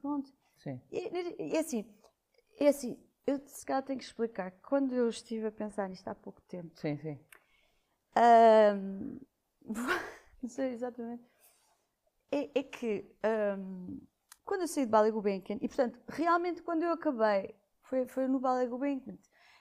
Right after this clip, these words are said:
Speaker 1: dos dezoito aos vinte e três estive lá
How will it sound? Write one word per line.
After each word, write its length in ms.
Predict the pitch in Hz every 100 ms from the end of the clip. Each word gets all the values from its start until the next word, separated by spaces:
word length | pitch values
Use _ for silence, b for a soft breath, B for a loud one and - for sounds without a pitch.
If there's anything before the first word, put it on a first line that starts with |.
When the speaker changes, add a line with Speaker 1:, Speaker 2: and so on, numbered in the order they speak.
| b
Speaker 1:
dos 380 | - 196 214 240
dezoito 340 | 226 262 247
aos 100 | 233
vinte 180 | 220 233
e 60 | 247
três 260 | 247 240 233
estive 320 | - 233 220
lá 340 | 262 285 302